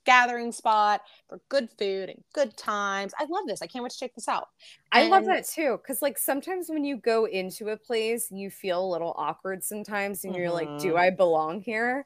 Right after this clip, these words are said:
Speaker 2: So I
Speaker 1: Yeah.
Speaker 2: like the vibe of just, like, everybody is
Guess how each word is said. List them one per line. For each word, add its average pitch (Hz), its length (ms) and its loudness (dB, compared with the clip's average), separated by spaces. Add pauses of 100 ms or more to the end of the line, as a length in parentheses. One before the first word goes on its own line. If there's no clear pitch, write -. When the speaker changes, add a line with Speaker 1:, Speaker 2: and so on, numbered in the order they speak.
(280)
Speaker 2:
So 151 180 4
I 214 140 8
Speaker 1:
Yeah. 208 80 2
Speaker 2:
like 208 260 6
the 311 140 4
vibe 185 480 6
of 180 140 -4
just, - 240 -6
like, 175 280 -2
everybody 160 840 -2
is 143 580 -2